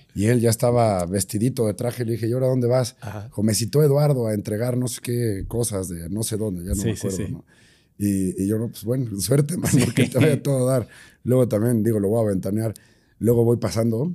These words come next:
Speaker 2: Ajá.
Speaker 1: y igual eran las seis de la mañana y hay un spa con vapor ahí abajo en los departamentos, es el
Speaker 2: Ajá.
Speaker 1: área común.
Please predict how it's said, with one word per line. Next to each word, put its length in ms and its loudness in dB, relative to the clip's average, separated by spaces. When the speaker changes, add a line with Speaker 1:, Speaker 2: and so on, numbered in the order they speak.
Speaker 2:
Ajá. 360 -6
Speaker 1:
y 340 0
igual 300 0
eran 160 2
las 120 -4
seis 140 0
de 60 0
la 160 -2
mañana 600 -4
y 120 -2
hay 140 2
un 580 -2
spa 360 -6
con 160 -4
vapor 340 -6
ahí 160 -2
abajo 300 -4
en 80 -6
los 140 -10
departamentos, 560 -6
es 80 -2
el 80 0
Speaker 2:
Ajá. 80 2
Speaker 1:
área 180 -2
común. 400 -8